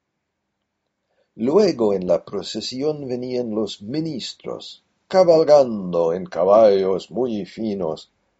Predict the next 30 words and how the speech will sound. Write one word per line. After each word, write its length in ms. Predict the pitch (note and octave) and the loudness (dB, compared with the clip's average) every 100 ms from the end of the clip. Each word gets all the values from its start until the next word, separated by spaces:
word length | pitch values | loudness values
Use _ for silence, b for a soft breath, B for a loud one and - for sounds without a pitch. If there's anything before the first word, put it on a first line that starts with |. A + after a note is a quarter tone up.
| _ _ _ _ | _ _ _ _
y 140 | - | -8
llegaron 560 | E2+ F2+ A#2+ B2 A#2 A2+ | -4 4 6 6 4 0
a 60 | G#2 | 0
donde 420 | A2+ A2+ G#2+ G2 | 0 -2 -2 0
el 140 | F2+ | -2
santo 500 | - C#3 C3 A#2 G#2+ | -6 -10 -10 -12 -12
estaba 380 | G2 A#2 A2 G#2+ | -8 -4 -4 -4
sentado 640 | - G2 F2+ B2 B2 A#2 | -10 -12 -4 -2 0 -2
y 60 | A2 | -4
le 180 | G#2 G2+ | -6 -6
dijeron: 680 | A2+ A2 A#2+ A#2 A2+ A2 G#2 _ _ _ _ _ _ | -8 -4 -2 0 0 -4 -8 _ _ _ _ _ _
"Por 440 | - D#3 F3 E3+ E3 | 2 6 8 8 8
orden 840 | F#3+ F#3+ F#3 F3 F3 F3 F#3 F3+ | 8 10 8 6 4 4 4 4
de 120 | F3 E3+ | 6 8
la 200 | F3+ - | 8 6
proclamación 1000 | E3+ - C3 F3+ F#3+ F#3 E3 F#3+ F#3 F3 | 2 2 2 4 4 4 2 2 2 2
del 300 | F#3 F3 G#2 | 4 4 6
rey, 400 | C#3+ F#3 E3+ E3 | 6 6 4 4
usted 440 | E3 - E3 F#3 | 2 0 0 0
debe 320 | - E3+ E3+ | 2 0 2
despejar 680 | F3 D#3 - D3+ C#3+ F3 F3 | 2 0 -2 0 4 6 6
el 160 | D#3+ - | 0 0
camino, 640 | B2+ C#3 A3 G3 F3+ F3 | 0 2 0 2 2 2
pues 360 | D#3+ E3 - - | 0 0 -2 2
él 420 | C3+ F3+ E3 D3 | 4 4 2 -2
necesita 720 | D3 A#2+ A#2+ B2 E3+ C#3 C3+ | -2 -2 -2 -4 0 6 6
esta 280 | D#3 B2+ C3 | 6 4 4
vía 320 | C#3 E3 C#3 | 4 0 0
para 240 | - C3 B2 | 4 4 4
pasar". 440 | A#2+ A2+ B2 E2 | 4 6 6 4